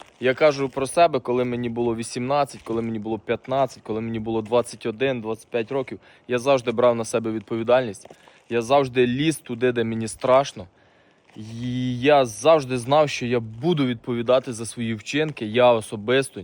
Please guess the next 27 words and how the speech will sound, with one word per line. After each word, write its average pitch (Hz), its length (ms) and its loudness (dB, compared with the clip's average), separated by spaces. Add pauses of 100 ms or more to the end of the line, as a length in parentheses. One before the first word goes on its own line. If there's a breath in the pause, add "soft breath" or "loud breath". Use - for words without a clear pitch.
(100)
ніхто 117 460 -6
інший. 110 360 -6 (400 soft breath)
Я 123 200 4
приймав 170 440 2
якісь 160 320 -4
рішення, 147 580 -4 (440 soft breath)
і 117 100 -6
скажу 143 340 0
вам 139 140 -2
чесно, 156 380 2
ці 127 200 -4
рішення 123 420 -4
мене 113 240 -2
привели 123 520 0
до 110 140 -6
того, 139 340 0
що 123 220 -4
є 107 220 -4
сьогодні. 98 500 -8 (380 soft breath)
Майже 120 320 4
три 143 240 -2
тисячі 139 480 -6
метрів 117 380 -2
квадратних 120 580 0 (340 soft breath)
магазину 123 560 0
будівельних 117 580 -2
матеріалів, 131 600 -2